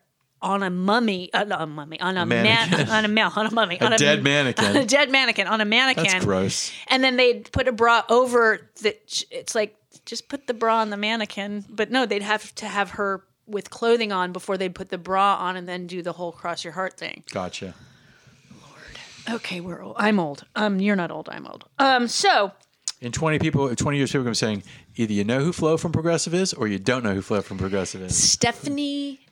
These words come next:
Speaker 2: Courtney.
Speaker 1: Courtney is her name, and she makes a nice living.
Speaker 2: Second highest paid commercial spokesperson on T V.
Speaker 1: Smart lady. And
Speaker 2: Which,
Speaker 1: so
Speaker 2: which,
Speaker 1: th-, and
Speaker 2: which beg-,
Speaker 1: Jamie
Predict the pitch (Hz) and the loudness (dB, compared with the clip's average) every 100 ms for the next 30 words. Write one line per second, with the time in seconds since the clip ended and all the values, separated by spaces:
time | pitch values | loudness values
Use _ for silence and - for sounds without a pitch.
0 | _ - - 208 175 - - 233 - 196 | _ -4 -4 -4 -8 -14 -4 -4 -2 -6
1 | 170 165 185 165 160 165 - 226 254 277 | -6 -6 -8 -8 -10 -8 -6 -4 -6 -6
2 | 262 233 226 226 190 160 - 147 156 131 | -6 -6 -6 -8 -10 -6 -2 -2 0 -2
3 | 139 135 - 147 131 123 120 117 - 117 | 0 0 0 -2 -2 -4 -4 -4 -4 -4
4 | 117 113 - 120 - 104 123 117 123 90 | -2 -4 -4 -4 -4 -6 -4 -2 -2 -4
5 | - _ _ - - 202 190 190 147 - | -10 _ _ -10 -6 -4 -4 -6 -8 -14
6 | _ - _ _ _ _ - 254 254 - | _ -20 _ _ _ _ -2 0 2 2
7 | 330 277 277 277 247 277 302 311 294 | 4 4 4 4 6 6 6 4 2